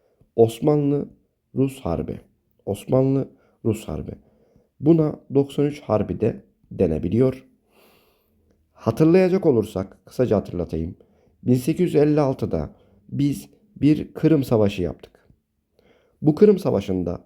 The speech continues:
bütün Avrupa bizim yanımızdaydı. Söz konusu Rusya'nın Kırım'a yönelmesi ise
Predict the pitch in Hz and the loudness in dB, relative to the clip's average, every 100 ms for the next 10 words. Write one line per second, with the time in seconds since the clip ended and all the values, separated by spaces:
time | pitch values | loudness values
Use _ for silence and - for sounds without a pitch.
0 | - 120 190 180 123 104 101 98 143 139 | -8 -4 -2 2 2 2 -4 -2 -2 2
1 | 95 92 80 82 - - _ _ _ _ | 2 0 -4 -8 -8 -14 _ _ _ _
2 | _ - 165 208 - 190 143 113 117 147 | _ -6 -2 -2 2 2 2 2 0 0
3 | - 117 92 - _ - - 170 160 95 | 0 0 0 -6 _ -8 2 4 4 0
4 | 73 - 98 101 107 117 120 156 156 156 | -4 -4 0 2 2 0 0 -6 -4 -6
5 | 156 | -6